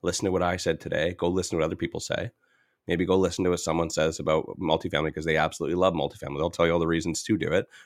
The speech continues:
I'll tell you the reasons what I think is, is not to do it. But I think if there's opportunities, then I'll take them. But there's a reason why I'm not doing it. Um, there's a lot of people that are jumping on this new,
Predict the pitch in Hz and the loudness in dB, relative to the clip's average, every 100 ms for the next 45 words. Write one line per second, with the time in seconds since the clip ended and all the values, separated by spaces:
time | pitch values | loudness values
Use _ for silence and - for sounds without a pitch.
0 | - 82 87 90 85 80 80 82 80 82 | 0 0 4 4 4 2 0 0 -2 -2
1 | 78 95 - - 78 82 76 - - - | 2 2 2 -8 -6 -8 -8 -10 -12 -4
2 | 82 78 - - - - _ - - - | -2 -2 -8 -12 -10 -10 _ -20 -20 -20
3 | _ 101 87 82 - _ _ _ _ _ | _ -2 2 4 2 _ _ _ _ _
4 | _ - 95 98 87 87 90 90 92 - | _ 0 2 4 2 2 6 6 6 2
5 | 110 90 80 85 76 - 95 - 71 92 | 4 4 4 4 4 4 2 2 -4 -2
6 | - - - - _ _ - _ _ - | 0 0 -2 -12 _ _ -20 _ _ -4
7 | 85 80 80 95 92 76 71 67 67 - | -2 0 2 2 0 -2 -2 -4 -8 -12
8 | - - 50 50 _ _ _ _ _ _ | -12 -18 -18 -20 _ _ _ _ _ _
9 | _ _ _ _ _ _ _ _ _ _ | _ _ _ _ _ _ _ _ _ _
10 | _ _ _ _ _ _ - 78 76 76 | _ _ _ _ _ _ -10 -4 -4 -4
11 | - _ _ _ _ 92 95 92 98 101 | -8 _ _ _ _ -4 2 6 6 6
12 | 104 95 95 92 90 71 90 87 85 85 | 2 4 6 6 4 2 4 6 4 2
13 | 87 82 90 87 82 82 80 80 78 - | -2 -2 -4 0 2 2 2 -2 -4 -6
14 | 87 85 85 85 82 80 | -2 2 4 4 2 -2